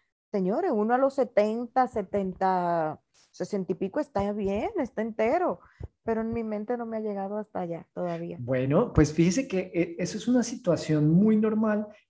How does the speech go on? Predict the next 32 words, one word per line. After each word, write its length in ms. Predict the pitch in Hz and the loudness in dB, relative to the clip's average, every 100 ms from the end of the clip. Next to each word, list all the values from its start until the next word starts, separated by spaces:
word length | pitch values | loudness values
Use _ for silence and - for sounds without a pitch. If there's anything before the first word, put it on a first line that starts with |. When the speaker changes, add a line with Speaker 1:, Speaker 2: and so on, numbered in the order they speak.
| _ | _
Speaker 2:
en 200 | 185 180 | 2 6
la 120 | 151 | 4
gran 420 | 139 156 156 156 | 4 4 6 4
mayoría 720 | 160 185 196 151 135 131 147 - _ - | 2 2 2 4 2 2 -2 -10 _ 2
de 160 | 156 | 2
seres 400 | 147 143 131 - | 4 2 0 -2
humanos. 600 | 160 190 139 98 - - _ _ _ - - - - | 2 2 2 -4 -14 -20 _ _ _ -20 -20 -20 -18
Sabemos 920 | - 180 170 185 202 214 269 277 - | 0 4 6 6 6 6 2 0 -4
que 120 | - | 4
vamos 300 | 165 139 139 180 | 4 4 0 0
a 40 | |
llegar 300 | 147 123 120 | -2 -4 -4
a 60 | 135 | 0
viejos, 640 | 156 127 110 226 - _ _ _ | 0 0 -4 -10 -12 _ _ _
porque 280 | 139 139 135 | -6 -6 -6
vemos 340 | 127 127 139 160 | -6 -6 -4 -2
a 40 | |
nuestros 440 | 156 147 135 120 | -4 -4 -10 -8
abuelos, 520 | 123 117 151 208 196 147 | -10 0 2 4 2 -2
vemos 360 | 123 135 135 | -6 -8 -6
a 260 | 156 131 - _ _ _ _ | -4 -4 -8 _ _ _ _
nuestros 880 | 131 127 - - 127 123 117 - _ _ | -8 -6 -10 -10 -8 -8 -12 -20 _ _
bisabuelos, 1040 | 143 127 120 131 117 135 190 220 202 - - - _ | -12 -10 -8 -8 -4 2 4 4 0 -4 -16 -20 _
de 120 | 143 | -6
pronto 320 | 143 139 139 | -4 -4 6
vemos 240 | 175 180 175 | 6 6 4
a 60 | |
nuestros 480 | 180 139 - 127 123 | 2 0 -4 -10 -10
padres, 460 | - 139 156 185 180 | 0 2 4 2 -2
a 60 | |
nuestros 500 | 151 127 - 120 - | -4 -6 -12 -18 -16
tíos 420 | - 139 135 165 | -4 -4 -4 -10